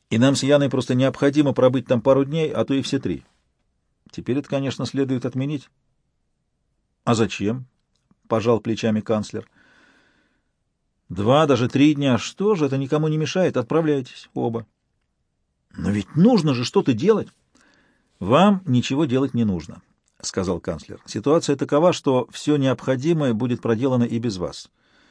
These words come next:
В вашем участии просто нет смысла, как и в участии Яны. Я, если вы ничего не имеете против", — добавил он с лёгкой, необидной иронией, — "взвалил всё на себя. Это вовсе не означает, что я вам выражаю недоверие.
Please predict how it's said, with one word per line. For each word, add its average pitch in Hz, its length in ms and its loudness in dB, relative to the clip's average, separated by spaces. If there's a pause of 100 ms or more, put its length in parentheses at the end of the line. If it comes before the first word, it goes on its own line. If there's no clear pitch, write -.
(600)
В 98 60 -8
вашем 180 340 4
участии 190 420 0
просто 156 320 0
нет 143 160 -4
смысла, - 500 -4
как 123 180 -2
и - 20 -2
в 123 40 -2
участии 120 400 -4
Яны. 87 340 -6 (1000)
Я, 165 380 2
если 147 340 2
вы 131 120 2
ничего 139 320 0
не 117 140 2
имеете 117 300 0
против", — 175 640 -4 (600)
добавил 110 540 2
он 104 240 0
с - 200 -12
лёгкой, 107 480 -2
необидной 101 600 -2
иронией, — 101 420 -2 (600)
"взвалил 127 480 0
всё 196 200 -2
на 190 120 0
себя. 117 380 -4 (1000)
Это 127 260 2
вовсе 202 500 4
не 165 100 2
означает, 147 560 2
что - 160 -2
я 131 180 4
вам 123 160 0
выражаю 113 400 2
недоверие. 92 560 -2